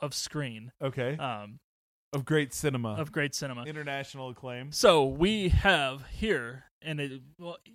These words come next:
Speaker 1: you know, Arnold's worked for a long time in the, in the film industry. Um, he hasn't quite put out sixty-four films to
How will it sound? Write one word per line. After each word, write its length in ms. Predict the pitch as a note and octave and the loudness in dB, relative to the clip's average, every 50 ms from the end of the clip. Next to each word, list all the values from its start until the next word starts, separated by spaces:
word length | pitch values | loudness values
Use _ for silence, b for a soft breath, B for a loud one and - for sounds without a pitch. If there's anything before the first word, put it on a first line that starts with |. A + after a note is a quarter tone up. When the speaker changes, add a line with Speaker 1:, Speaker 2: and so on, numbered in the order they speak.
| _ _ | _ _
Speaker 1:
you 80 | G3 G3 | -8 -6
know, 40 | E3 | -2
Arnold's 400 | C#3+ G3 A3+ B3 A3+ G3 - F3+ | 2 2 4 4 2 2 2 0
worked 180 | F#3+ F#3 E3+ | 0 0 0
for 120 | - F3+ D#3 | 0 0 0
a 40 | D3 | 2
long 240 | C#3+ C#3 C3+ C3+ C3 | 2 2 0 0 -2
time 320 | - D3 C#3 C3 C3 C3+ | -2 -2 -2 -2 -4 -4
in 100 | B2+ B2+ | -6 -8
the, 80 | B2 A2+ | -8 -10
in 120 | C3+ C#3 | -8 -8
the 80 | C3 A#2+ | -8 -8
film 260 | - C#3+ C3 B2+ B2+ | -8 -8 -8 -8 -8
industry. 540 | B2+ B2+ B2+ B2 - - - D3 C3+ C#3+ - _ _ _ _ _ _ | -10 -10 -10 -10 -10 -10 -10 -10 -10 -12 -14 _ _ _ _ _ _
Um, 600 | - D3 C3+ B2+ A#2+ A#2+ A#2 A2+ A#2+ A#2+ A#2 A#2+ _ _ _ _ _ _ _ _ _ _ _ _ _ _ _ _ - | -6 -4 -4 -4 -4 -6 -8 -10 -12 -16 -18 -20 _ _ _ _ _ _ _ _ _ _ _ _ _ _ _ _ -10
he 140 | - - E3+ | -4 0 0
hasn't 280 | F3 F3+ D#3 E3+ D3+ | 2 2 0 -2 -2
quite 280 | - F3+ F3 D#3+ C3+ - | 0 0 0 2 4 6
put 160 | - E3+ D#3 | 6 6 6
out 220 | C#3+ C#3 B2+ - _ _ | 4 2 0 -2 _ _
sixty-four 720 | - - - F#3+ - - - C#3+ B2+ - - A#3+ C4 A3+ - | -6 -2 0 0 -2 -2 -6 -10 -2 6 8 10 10 10 8
films 640 | - - D3 B2+ A#2+ A2+ A#2+ D3 - - - - - _ _ _ _ | 6 2 0 0 -2 -6 -8 -10 -10 -10 -10 -12 -16 _ _ _ _
to 420 | - - D#3+ D3 C#3 C3+ C3+ C3 | -4 -2 0 0 0 0 -2 -4